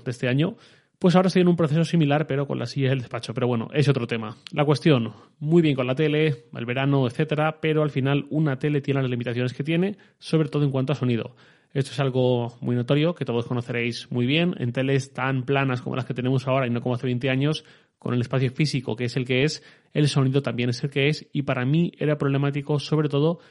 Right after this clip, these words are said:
para escuchar diálogos, para entenderlos. No sé muy bien si es un sesgo mío o si es realmente así,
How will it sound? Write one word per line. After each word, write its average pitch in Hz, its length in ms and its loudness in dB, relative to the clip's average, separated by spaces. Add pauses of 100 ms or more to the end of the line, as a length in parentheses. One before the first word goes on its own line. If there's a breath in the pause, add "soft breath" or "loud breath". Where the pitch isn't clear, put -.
(120)
para 143 160 -2
escuchar 143 420 -2
diálogos, 123 460 0
para 120 140 -6
entenderlos. 113 640 -2
No 147 120 0
sé 202 100 0
muy 196 160 2
bien 151 380 -4
si - 180 -8
es 143 100 -6
un 139 100 0
sesgo 120 280 0
mío 135 340 4
o - 80 -6
si - 160 -4
es 135 80 0
realmente 127 380 0
así, 170 280 -4